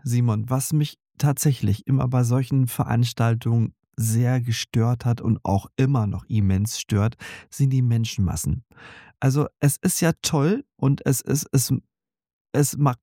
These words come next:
ja wahnsinnig toll sein, an-, natürlich auch für die Veranstalter. Für die sind ja Massen immer wichtig, ne? Ähm, dass, dass, ähm, viele Besucher da waren, gibt ein gutes Feedback immer ab.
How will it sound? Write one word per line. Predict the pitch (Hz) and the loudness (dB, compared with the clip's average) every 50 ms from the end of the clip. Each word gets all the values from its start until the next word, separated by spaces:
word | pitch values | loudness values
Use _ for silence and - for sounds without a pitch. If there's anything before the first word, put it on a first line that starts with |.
| - | -2
ja | - 135 127 123 - - | 0 2 2 2 0 -2
wahnsinnig | - 123 120 117 107 110 120 117 131 143 156 160 147 139 139 135 131 123 117 - | -2 -2 0 0 2 2 2 2 2 2 2 2 2 2 2 2 0 -2 -4 -6
toll | - - 123 120 117 | -2 0 2 2 2
sein, | 104 107 101 101 113 - | 0 0 -2 -4 -4 -2
an-, | - 117 117 | 0 0 2
natürlich | 113 107 - - 143 127 123 - - | 2 2 0 0 0 0 0 0 0
auch | 113 113 | -2 0
für | - - | 0 0
die | 120 117 113 | 2 2 2
Veranstalter. | - - - - - 120 135 143 135 - - 87 87 85 - - | 0 -2 -4 -2 0 0 2 0 0 0 -2 -2 -2 -2 -4 -8
Für | - - - | -8 -6 -4
die | 123 135 156 160 151 | -2 0 0 0 0
sind | 135 120 120 123 120 | 2 2 2 2 2
ja | 123 117 101 | 2 0 2
Massen | 104 101 101 104 - - 127 117 | 2 2 0 0 0 0 0 0
immer | 110 110 104 95 113 | 2 0 0 0 -2
wichtig, | 127 92 - - - - - - | -4 -6 -6 -8 -18 -20 -8 -2
ne? | - 139 156 - - - - - - - - - | -2 0 0 -2 -4 -12 -14 -14 -14 -16 -12 -6
Ähm, | - 127 120 117 117 120 120 | -2 0 2 2 0 0 -2
dass, | - - 123 117 - | -2 -2 -2 -2 0
dass, | - 123 117 - - - | 0 -2 0 -2 -2 -2
ähm, | - 127 110 110 113 110 - - - - - - - - _ - - - 160 156 _ - 160 - | 0 0 2 2 0 -2 -4 -6 -12 -12 -12 -12 -12 -14 _ -18 -16 -14 -14 -14 _ -10 -6 -2
viele | - 226 233 233 | 0 2 2 2
Besucher | 165 147 143 131 151 160 - - 151 | 2 2 2 2 0 -2 -2 -2 -2
da | 117 123 117 113 113 104 | 0 2 2 2 2 2
waren, | 113 113 110 113 113 117 120 - - - - - - | 2 2 2 2 2 2 0 0 -2 -4 -6 -4 -2
gibt | - 196 - - | -2 -2 0 2
ein | 180 | 0
gutes | 156 - 165 160 - 139 123 - | 2 2 0 0 2 2 0 0
Feedback | - - 151 160 147 - - 120 113 - | 0 0 2 0 2 2 2 0 2 2
immer | - - 113 110 107 101 - | 0 0 0 2 2 2 0
ab. | - 104 107 113 | 0 0 0 -2